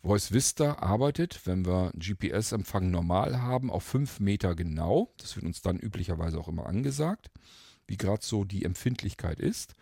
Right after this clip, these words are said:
Und fünf Meter ist doch schon mal gar nicht so ein schlechter Wert. Ich hab also in einem Umkreis von fünf Metern,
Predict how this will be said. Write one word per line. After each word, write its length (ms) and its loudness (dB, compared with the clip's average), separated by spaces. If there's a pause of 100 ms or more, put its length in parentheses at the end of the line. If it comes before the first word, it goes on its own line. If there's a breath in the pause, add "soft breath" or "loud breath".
(400 loud breath)
Und 160 -4
fünf 300 0
Meter 260 6
ist 160 -2
doch 60 4
schon 180 4
mal 180 6
gar 220 0
nicht 160 0
so 100 -2
ein 80 0
schlechter 460 -6
Wert. 240 -12
Ich 160 -6
hab 160 0
also 180 2
in 100 6
einem 120 6
Umkreis 560 2
von 200 0
fünf 360 -2
Metern, 440 4